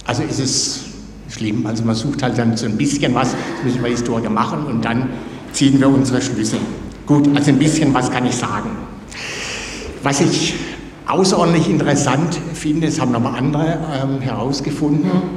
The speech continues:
dass Freiburg, äh, im Kaiserreich als sogenannter Judenclub galt. Warum? Der F-, der, also F C wurde gegründet achtzehnhundertsiebenundneunzig von, ähm, einem Freiburger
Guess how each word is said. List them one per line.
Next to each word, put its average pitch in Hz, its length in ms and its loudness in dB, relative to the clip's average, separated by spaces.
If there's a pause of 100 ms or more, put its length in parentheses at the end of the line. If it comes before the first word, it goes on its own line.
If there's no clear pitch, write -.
(260)
dass - 460 -2
Freiburg, 151 800 2 (320)
äh, 120 320 0
im 120 140 0
Kaiserreich 127 580 2
als 131 160 0
sogenannter 127 520 0
Judenclub 139 880 0
galt. 107 360 -4 (680)
Warum? - 560 2 (1000)
Der 135 160 -4
F-, - 380 -2
der, 135 160 -2
also 135 160 0
F 143 320 2
C 151 340 4 (200)
wurde 143 200 6
gegründet 139 560 6
achtzehnhundertsiebenundneunzig 147 1500 2 (500)
von, 151 720 6
ähm, 131 540 4 (560)
einem 120 360 0
Freiburger 151 880 4